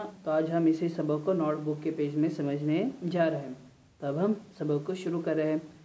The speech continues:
बिस्मिल्लाहिर्रहमानिर्रहीम। देखो, यहाँ पे अरबी में जुमला है ज़ालिका फुरशुन। क्या है बच्चों? ज़ालिका फुरशुन। ज़ालिका का माना होगा वो, फुरशुन यानी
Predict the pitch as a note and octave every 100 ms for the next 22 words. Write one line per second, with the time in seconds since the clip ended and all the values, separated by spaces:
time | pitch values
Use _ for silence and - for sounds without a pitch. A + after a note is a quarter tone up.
0 | - _ _ - - F#3 F3 F3+ G3 G3+
1 | F#3+ F3+ F#3 F3+ F3+ E3 D#3+ D#3+ F3+ G3+
2 | G#3+ - - - _ D#3+ - A3 G#3 G#3
3 | A3 A#3 A#3+ - - - _ _ _ _
4 | _ _ _ _ _ _ _ _ _ D#3
5 | D#3 E3 G3 A3 G3 F#3 F#3 F3+ G3+ G#3+
6 | F3 E3+ E3+ E3 E3+ G#3+ A#3 C4 G#3+ G3
7 | G3 F#3+ D#3 F3+ G3 G3 G3 G#3+ A3 C#4
8 | - - D3+ E3 E3+ D#3+ E3 - F#3 G#3+
9 | F#3 - - B3+ C4 C4 F#3 - - -
10 | - - D3 E3+ G#3+ B3 A#3+ B3 A#3 G#3
11 | G3 F#3 E3+ D#3+ G3+ C4+ - - A3+ A#3+
12 | B3 G3+ E3+ F3+